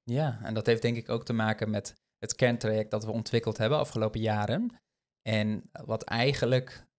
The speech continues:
eh, in een notendop een traject is waarin we kijken naar, vanuit, eh, vanuit, naar een kerngerichte aanpak van klachten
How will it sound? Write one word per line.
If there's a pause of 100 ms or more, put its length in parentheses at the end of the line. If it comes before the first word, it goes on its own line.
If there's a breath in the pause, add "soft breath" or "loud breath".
(120)
eh,
in
een
notendop
een
traject
is
waarin
we
kijken (220)
naar, (220)
vanuit,
eh, (200)
vanuit,
naar
een
kerngerichte
aanpak
van
klachten